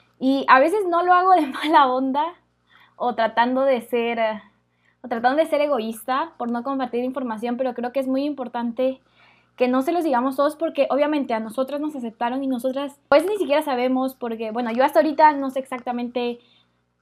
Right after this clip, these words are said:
las razones o las cosas por las que me aceptaron, pero siempre tener en cuenta de que igual los procesos cambian y no solo los procesos cambian, pero también las personas que te están evaluando de cierta manera también cambian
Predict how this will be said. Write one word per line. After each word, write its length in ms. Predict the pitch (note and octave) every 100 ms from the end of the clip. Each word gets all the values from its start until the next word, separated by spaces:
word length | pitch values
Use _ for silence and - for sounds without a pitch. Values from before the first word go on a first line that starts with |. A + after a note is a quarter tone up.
| _
las 220 | A#3+ A3+
razones 580 | A#3 G#3+ C4+ C4+ C4 C4
o 40 | B3+
las 140 | G#3+
cosas 400 | - C4 B3+ C4
por 120 | A#3
las 160 | A3 G#3
que 80 | G#3
me 80 |
aceptaron, 680 | G#3 G3+ - A3 A3+ A#3+ C4 _ _ _ _
pero 560 | - C4+ C4+ C4 A#3+ - _ - _ _ _ _ - _ _
siempre 400 | - C#4+ C#4+ E4
tener 240 | D4+ C4+
en 120 | C#4
cuenta 360 | C4+ C4+ C4+ C#4+
de 160 | C#4 C4+
que 400 | C4 A3+ A3 - _ _ _ _ _ _ _ -
igual 260 | C4+ C4
los 80 | D4+
procesos 480 | D4+ B3+ C4 C#4 -
cambian 480 | - G3+ A#3 D4+ G#4+ C5 _ _ _
y 240 | - C4+ C4
no 140 | B3+
solo 240 | C4 E4+ E4+
los 160 | C#4+
procesos 380 | C4 B3 C4+ C#4+
cambian, 240 | C#4 C#4+ C#4+
pero 180 | C#4
también 240 | A#3+ A3 A#3+
las 140 | B3+
personas 400 | C4 A#3 B3 B3
que 100 | B3+
te 80 | A#3
están 500 | G#3 A#3+ A3+ A3+ A3+ _
evaluando 640 | B3 B3 A3+ A#3+ B3+ D4+
de 100 | D#4+
cierta 260 | D#4 C#4 D4
manera 340 | C#4 B3+ C#4
también 320 | C4+ A#3 A3+
cambian 480 | A3+ A3 G#3+ - -